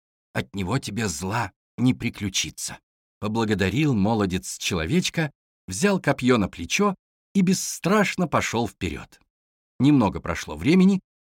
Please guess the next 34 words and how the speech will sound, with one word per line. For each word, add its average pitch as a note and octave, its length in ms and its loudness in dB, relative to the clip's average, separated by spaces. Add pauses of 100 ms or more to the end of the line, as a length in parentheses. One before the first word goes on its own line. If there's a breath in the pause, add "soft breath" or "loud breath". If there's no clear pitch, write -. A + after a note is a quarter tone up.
(140)
как C3+ 200 0
он G#3+ 140 6
уж - 200 0
увидел F#3+ 400 2
зверя, F#3+ 580 0
который G3 380 2
на F#3+ 120 6
него G3 280 6
и - 160 0
устремился. C#3 840 2 (580)
Но G#2 160 2
молодец F#2 600 0
выставил A#2+ 580 0
своё B2+ 300 0
копьё B2+ 360 0
вперёд, F#3 500 0 (400)
и D3 80 -2
кабан C3 440 0
в - 60 -12
слепой D3+ 400 0
ярости D#3+ 560 0
так - 320 2
сильно D#3+ 480 0
наскочил D#3+ 560 0
на B2+ 100 2
это C3+ 240 2
копьё, G3 440 0 (300)
что - 220 -8
оно D#3+ 220 0
ему A#2 220 4
вонзилось B2 720 0 (320)
в - 80 -12
самое F#3+ 400 4
сердце. - 500 -6